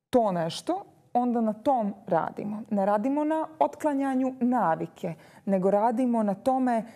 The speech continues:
zbog čega je navika nastala. I postoji, ajde da kažem, e, par koraka koje čovjek može, e, da uradi. Prva stvar je da, e, prizna sebi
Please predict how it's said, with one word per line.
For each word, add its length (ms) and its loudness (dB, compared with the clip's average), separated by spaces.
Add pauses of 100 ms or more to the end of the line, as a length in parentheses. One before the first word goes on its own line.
zbog 320 -2
čega 340 0
je 240 0
navika 500 -2
nastala. 460 -8
I 40 -8
postoji, 480 -2 (360)
ajde 240 0
da 60 -2
kažem, 420 0
e, 40 -4 (480)
par 240 -4 (100)
koraka 500 0
koje 200 -4
čovjek 340 -4
može, 340 0 (300)
e, 120 0
da 120 0
uradi. 360 -4
Prva 420 -2
stvar 360 -4
je 140 0
da, 240 0 (300)
e, 140 0
prizna 560 -2
sebi 520 -2